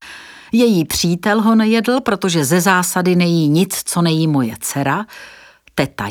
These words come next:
Jana guláš nejedla, protože se k nám přece nepřišla najíst. A sousedka Jaruška guláš taky odmítla, protože ho odmítli všichni.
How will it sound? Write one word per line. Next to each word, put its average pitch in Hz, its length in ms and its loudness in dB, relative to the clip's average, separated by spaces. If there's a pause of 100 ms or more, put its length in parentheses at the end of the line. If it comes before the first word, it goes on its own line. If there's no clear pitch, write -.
(120)
Jana 117 400 -4
guláš 156 480 -4
nejedla, 190 520 0 (220)
protože 190 340 0
se 196 100 -2
k 196 80 -6
nám 160 180 2
přece 156 280 -2
nepřišla 127 460 -4
najíst. 117 720 -4 (720)
A 170 80 -2
sousedka 233 520 -2
Jaruška 180 520 -4
guláš 160 460 -2
taky 156 340 -2
odmítla, 196 640 0 (680)
protože 185 460 -2
ho 143 100 -2
odmítli 135 480 -4
všichni. - 560 -12